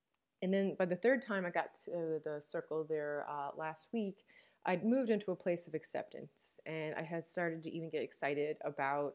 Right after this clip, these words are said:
the move and, um, the future and where we're going. And this is Leo energy, right? So this is the lazy daisy,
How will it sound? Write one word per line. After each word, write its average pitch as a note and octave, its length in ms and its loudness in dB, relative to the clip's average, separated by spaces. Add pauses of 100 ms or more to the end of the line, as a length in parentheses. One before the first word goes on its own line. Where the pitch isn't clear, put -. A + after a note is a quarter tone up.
(120)
the F3 120 -4
move C#3+ 460 -2 (100)
and, C#3+ 440 -4 (160)
um, C3+ 380 -8 (600)
the E3+ 80 -2
future D#3 560 -2
and D3+ 80 -2
where D3+ 100 0
we're D3 100 2
going. C#3+ 560 -2
And C#3 160 -8 (420)
this A3+ 140 8
is A3+ 100 4
Leo G#3+ 380 10
energy, G3 440 4
right? F#3+ 300 6
So F3 200 0
this E3 140 -2
is F3 100 -6
the - 120 -10
lazy F3 380 2
daisy, E3 520 0